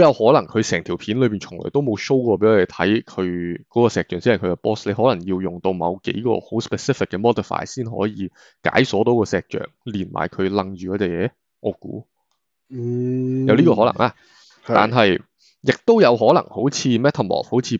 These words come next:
Speaker 1: Blight、好似好多其他嘅 league 咁樣，呢個係本身佢哋嘅原意嚟嘅。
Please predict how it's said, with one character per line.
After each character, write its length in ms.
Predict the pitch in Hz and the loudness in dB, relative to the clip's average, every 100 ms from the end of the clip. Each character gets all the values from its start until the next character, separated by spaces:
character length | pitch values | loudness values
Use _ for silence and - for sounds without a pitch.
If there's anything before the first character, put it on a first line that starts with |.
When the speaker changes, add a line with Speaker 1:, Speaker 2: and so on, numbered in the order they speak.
| - | 2
Speaker 1:
Blight、 300 | 127 120 117 | 4 4 2
好 120 | 120 | -4
似 260 | - 113 95 | -2 -2 -2
好 280 | - 90 120 | -2 -4 2
多 220 | 127 120 | 2 2
其 180 | - - | -2 -4
他 220 | - 110 | 2 2
嘅 140 | 101 | 2
league 160 | 101 110 | -2 -4
咁 140 | 98 | -4
樣， 260 | 98 98 - - _ _ _ _ - | -2 0 0 -6 _ _ _ _ -4
呢 180 | 165 165 | 0 2
個 100 | 123 | 2
係 200 | 98 90 - | 2 -2 -4
本 180 | 95 120 | -6 -2
身 160 | 131 | 0
佢 160 | 127 95 | 2 0
哋 320 | 87 85 - | 0 -2 -4
嘅 360 | 104 92 90 87 | 0 0 0 -4
原 180 | 95 - | -8 -8
意 140 | 92 90 | -4 -4
嚟 100 | - | -2
嘅。 180 | - | -4